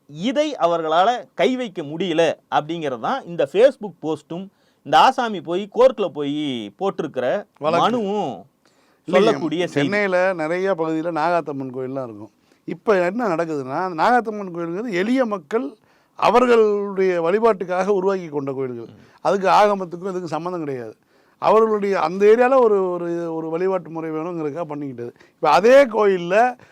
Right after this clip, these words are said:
Speaker 2: அந்த நாகாத்தம்மனே வந்து சாய்பாபாவுக்கு இடம் கொடுத்து
Speaker 1: ம்.
Speaker 2: இன்னொரு சிலையை உடனே வச்சிடுறாங்க. இப்ப நாகாத்தம்மன் பிளஸ்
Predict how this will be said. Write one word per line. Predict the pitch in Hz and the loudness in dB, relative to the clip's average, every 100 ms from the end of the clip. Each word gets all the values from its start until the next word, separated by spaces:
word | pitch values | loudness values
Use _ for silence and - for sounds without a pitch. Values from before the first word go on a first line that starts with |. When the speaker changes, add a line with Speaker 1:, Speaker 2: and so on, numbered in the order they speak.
| _ | _
Speaker 2:
அந்த | - 208 208 | -4 -2 2
நாகாத்தம்மனே | 196 240 247 220 214 214 233 | 6 6 6 4 -2 -2 -2
வந்து | 202 185 190 233 269 _ _ _ | -2 0 4 4 2 _ _ _
சாய்பாபாவுக்கு | 196 247 247 220 220 | 4 4 6 4 4
இடம் | 220 208 | 4 2
கொடுத்து | 226 202 143 185 254 - | 2 0 2 2 2 0
Speaker 1:
ம். | |
Speaker 2:
இன்னொரு | 143 202 262 226 | -8 -2 0 0
சிலையை | 196 226 214 | 2 2 2
உடனே | 202 | 2
வச்சிடுறாங்க. | 180 - 190 147 127 117 _ _ _ | 0 0 -2 -2 -6 -12 _ _ _
இப்ப | - 190 | -10 0
நாகாத்தம்மன் | 180 240 277 269 262 247 269 262 | 6 8 8 8 4 4 2 4
பிளஸ் | 240 220 | 2 2